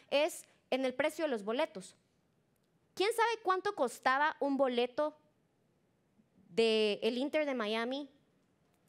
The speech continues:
antes de Messi? Veinticinco dólares, entre veinticinco y treinta dólares. Es decir, tú podías ir a ver un partido de la M L S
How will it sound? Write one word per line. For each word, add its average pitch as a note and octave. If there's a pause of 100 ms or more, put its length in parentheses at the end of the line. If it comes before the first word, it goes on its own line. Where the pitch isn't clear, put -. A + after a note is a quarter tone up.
antes C4+
de A3
Messi? F#3 (1700)
Veinticinco C#4+
dólares, C#4+ (120)
entre D#4+
veinticinco D#4+
y F#4
treinta F4+
dólares. G3 (200)
Es D4+
decir, E4
tú G4+
podías G4+
ir F#4
a F#4
ver F#4
un F#4+
partido F4+
de E4
la A#3+
M C4+
L C#4+
S F#4